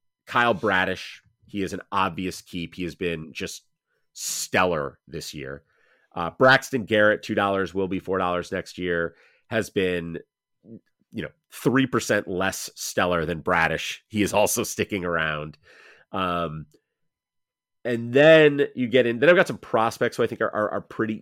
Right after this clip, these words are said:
easy keeps. Uh, Jason, Jacob Misiorowski, I think is how you pronounce it, for, for Milwaukee at a buck. Cade Horton for the Cubs at,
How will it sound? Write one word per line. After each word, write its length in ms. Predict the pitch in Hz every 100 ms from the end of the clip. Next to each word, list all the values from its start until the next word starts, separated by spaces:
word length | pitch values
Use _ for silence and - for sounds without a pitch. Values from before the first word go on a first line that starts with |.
| 104
easy 360 | 107 98 107
keeps. 480 | - - 101 90 -
Uh, 300 | 71 80 78 76
Jason, 500 | - 113 113 - - 87
Jacob 520 | - 127 127 135 120 _ _ _ _ -
Misiorowski, 1000 | 92 120 110 87 85 120 - - 175 160
I 100 | 147
think 160 | 147
is 80 | 147
how 60 | 135
you 80 |
pronounce 360 | 131 135 127 -
it, 140 | 135 _ _
for, 540 | 107 104 98 98 - _
for 380 | _ 95 85 78
Milwaukee 580 | 80 85 110 117 - 107
at 80 | 98
a 20 |
buck. 400 | 80 98 95 - _ _ _ _ _
Cade 240 | - 139
Horton 460 | 107 110 117 104 98
for 160 | - 90
the 80 |
Cubs 480 | 85 - 98 92 78
at, 140 | 87